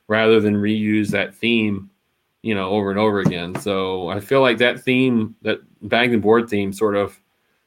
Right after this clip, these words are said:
um, while we still acknowledge it as the main theme, it's, <laughs> it's sort of, like,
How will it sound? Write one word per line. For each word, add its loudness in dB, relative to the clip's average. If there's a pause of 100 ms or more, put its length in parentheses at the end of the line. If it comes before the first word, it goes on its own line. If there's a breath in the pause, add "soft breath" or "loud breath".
(560)
um, -2 (360)
while 4
we 4
still 2
acknowledge 4
it 2
as 0
the 0
main 0
theme, -2
it's, -10
<laughs> -2
it's 0
sort 6
of, 0
like, 2